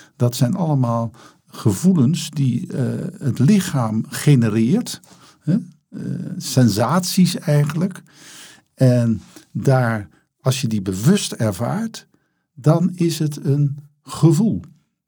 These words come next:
En dan ga je dat als het ware duiden. Hè, van, ga je van, eh, gaat het, gaat het naar het bewustzijn en inzicht en zeg je, "Ja, dat, dat ga ik toeschrijven aan, aan iets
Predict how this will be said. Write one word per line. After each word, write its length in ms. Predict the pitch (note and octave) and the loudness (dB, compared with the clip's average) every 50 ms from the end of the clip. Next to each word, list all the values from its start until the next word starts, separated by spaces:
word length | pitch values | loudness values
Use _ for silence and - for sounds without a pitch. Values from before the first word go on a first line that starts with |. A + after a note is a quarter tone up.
| _ _ - | _ _ 0
En 180 | - A#2+ A#2 | 2 4 4
dan 80 | A#2+ B2 | 4 0
ga 180 | - - A#2 A#2 | -2 -4 -4 -4
je 100 | A#2 A2+ | -4 -4
dat 340 | G#2+ A2+ A2+ - A3+ A3 F#3 | -6 -6 -6 -8 -10 -8 -6
als 140 | A2 - | -6 -6
het 80 | - - | -6 -6
ware 440 | - A#2 A2 A2 A2+ G#2+ G#2 G2 F#2 | -4 -4 -2 -2 -4 -4 -4 -6 -2
duiden. 680 | F2 A#2+ A#2 C3+ D#3 D3+ G2+ G#2 G2+ F#2+ F2 F2+ - - _ _ _ _ _ | 0 2 4 4 4 4 4 4 4 4 2 0 -4 -12 _ _ _ _ _
Hè, 220 | _ A2+ B2 C#3+ C#3+ | _ 2 2 2 2
van, 380 | - - A2 G#2 G2 G2+ G2 - - _ _ | 0 -2 -2 -2 -2 -4 -6 -8 -18 _ _
ga 180 | _ - - A2+ | _ -6 -4 -4
je 100 | G#2 F#2 | -4 -2
van, 220 | - A#2+ A#2 - | -2 -4 -4 -4
eh, 260 | - C#3 C3+ B2+ A2+ A2 | -4 -4 -2 -2 -4 -4
gaat 300 | - - A2 G#2 - - | -6 -8 -8 -10 -10 -10
het, 180 | A2 G#2+ - | -12 -12 -12
gaat 220 | - - A2+ A2 G2+ | -8 -6 -6 -6 -6
het 160 | G2 G2 - | -8 -8 -6
naar 260 | A#2+ G#2+ G#2 G#2 G#2 | -6 -6 -4 -6 -8
het 120 | G2+ F#2+ | -10 -8
bewustzijn 720 | F2 G2+ G#2 G#2+ A#2+ B2+ - - - A2 G#2+ G#2 G#2 G#2 G#2 | -6 -6 -2 0 0 0 0 -2 -4 -4 -4 -2 -2 -4 -4
en 140 | G#2+ A2 B2 | -4 -4 -2
inzicht 640 | C3+ C3+ A2+ A2 G#2+ A2 A2 A2 G#2+ - - - - - _ _ | 0 2 2 2 2 0 -2 -2 -2 -8 -14 -20 -20 -20 _ _
en 140 | - G#2 G2 | -4 -4 -2
zeg 220 | F#2 G#2 G#2 - - | -2 -4 -6 -4 -6
je, 60 | G#2 | -8
"Ja, 280 | G#2 G#2+ A2+ A2+ G#2+ - - _ _ _ _ | -6 -4 -4 -6 -6 -8 -12 _ _ _ _
dat, 280 | - A2+ G#2+ - - D3+ | -10 -8 -8 -8 -14 -14
dat 220 | - - - B2 | -8 -4 -4 -4
ga 160 | - - - G#2+ | -4 -4 -6 -6
ik 160 | G#2 - - - - C#3+ - - - _ | -6 -8 -10 -6 -6 -6 -6 -8 -20 _
toeschrijven 920 | - - G3 F#3+ F3+ - - - C3 B2 A#2+ A2+ G#2 G2 F#2 A2 C#3 D3 D3 - - - - - _ _ | 4 6 6 6 6 0 -2 0 0 0 0 -2 -4 -6 -4 -6 -6 -6 -6 -12 -18 -20 -20 -20 _ _
aan, 500 | - A#2 A2 A2 G#2 G#2 G#2 - - - | 0 0 2 2 0 0 -2 -2 -4 -8
aan 340 | - - - B2+ A#2 A2 A#2 | -16 -8 -4 -2 0 0 2
iets 420 | - C3+ - - - - - - | 2 0 0 -2 -6 -8 -10 -12